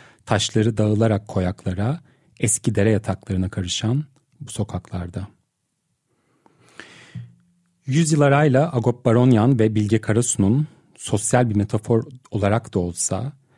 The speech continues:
Beyoğlu'nun dere yataklarına karışan sokaklarından, akışından, akıntısından,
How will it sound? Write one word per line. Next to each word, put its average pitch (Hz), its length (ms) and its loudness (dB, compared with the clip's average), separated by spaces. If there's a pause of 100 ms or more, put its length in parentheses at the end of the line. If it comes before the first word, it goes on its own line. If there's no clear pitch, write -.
(120)
Beyoğlu'nun 113 560 4
dere 107 160 2
yataklarına 101 600 -2
karışan 101 380 -4
sokaklarından, 95 960 -4 (300)
akışından, 95 760 -2 (240)
akıntısından, 95 1000 -2